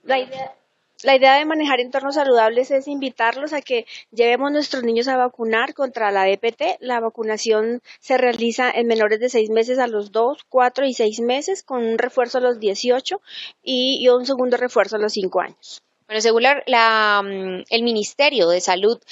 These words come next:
Speaker 2: hay ciento treinta y cinco casos confirmados en el país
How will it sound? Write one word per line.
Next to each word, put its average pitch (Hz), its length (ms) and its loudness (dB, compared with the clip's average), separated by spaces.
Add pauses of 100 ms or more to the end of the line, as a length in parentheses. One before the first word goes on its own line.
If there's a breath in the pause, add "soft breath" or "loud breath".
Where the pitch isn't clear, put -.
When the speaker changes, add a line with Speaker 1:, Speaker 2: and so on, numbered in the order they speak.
(220 loud breath)
Speaker 2:
hay 233 200 -2
ciento 320 360 -2
treinta 269 320 -2
y 208 60 -2
cinco 254 580 0
casos 262 380 0
confirmados 214 880 2
en 214 160 -2
el 202 140 -2
país 247 500 0